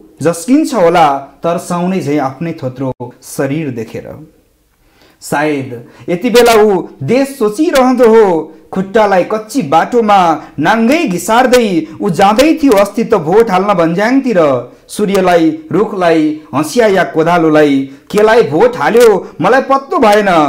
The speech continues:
तर नरापियो ऊ सूर्यबाट, न चिसियो रुखबाट, न सम्बोधित भो हँसियाबाट।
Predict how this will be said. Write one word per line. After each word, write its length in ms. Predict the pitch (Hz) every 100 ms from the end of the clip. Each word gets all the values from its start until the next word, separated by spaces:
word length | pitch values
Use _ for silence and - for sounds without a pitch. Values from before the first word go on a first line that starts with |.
| 135 - _
तर 160 | 175 170
नरापियो 640 | 160 165 180 196 240 277
ऊ 140 | 247 240
सूर्यबाट, 920 | 226 220 254 254 226 233 247 277 294 - 151
न 100 | 190
चिसियो 520 | 202 226 226 233 262
रुखबाट, 580 | 185 240 247 196 196 196 202 175 156 - -
न 100 | 185
सम्बोधित 720 | 196 196 180 175 170 214 143
भो 160 | 151 165
हँसियाबाट। 680 | 123 131 180 170 151 151